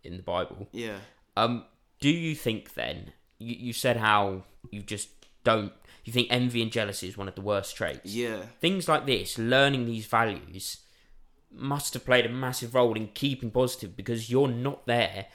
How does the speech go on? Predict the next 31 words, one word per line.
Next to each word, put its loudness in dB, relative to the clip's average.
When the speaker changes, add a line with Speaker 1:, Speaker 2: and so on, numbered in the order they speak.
Speaker 1:
looking 0
at -4
able-bodied -2
people -4
thinking, -6
"I -2
wish -6
I 0
was -4
that, -2
I -4
wish, -10
I -2
wish -2
I 4
could -6
walk," -2
and -8
you're -4
constantly -4
wanting 0
to -18
be -8
someone -4
else. -4
You -8
don't -2
have -4
that. -10
Speaker 2:
No, -10
th-, -18